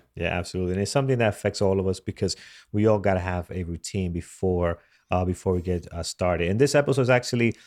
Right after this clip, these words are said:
uh, was a great suggestion by Bradley, uh, C. He sent us an email over at podcast at bearbulltraders dot com, which any of you guys can do. Send us an email with some of your suggestions. And we got a few lined up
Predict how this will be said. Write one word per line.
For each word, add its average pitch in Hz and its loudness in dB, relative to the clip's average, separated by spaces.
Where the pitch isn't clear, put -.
uh, 110 2
was 110 4
a 104 4
great 104 2
suggestion 110 0
by 95 2
Bradley, 95 0
uh, 87 -2
C. 117 -2
He 104 -2
sent 98 -2
us 92 -6
an 95 -2
email 95 0
over 95 0
at 85 -2
podcast 101 -2
at 104 0
bearbulltraders 95 0
dot 85 -2
com, 107 0
which 95 -2
any 110 -2
of 98 -2
you 98 -4
guys 92 -2
can 85 -8
do. 95 0
Send 104 -2
us 98 -2
an 92 -4
email 92 0
with 87 -2
some 95 -4
of 90 -2
your 87 0
suggestions. 92 -4
And 90 0
we 98 0
got 117 2
a - -2
few 120 0
lined 92 0
up 95 4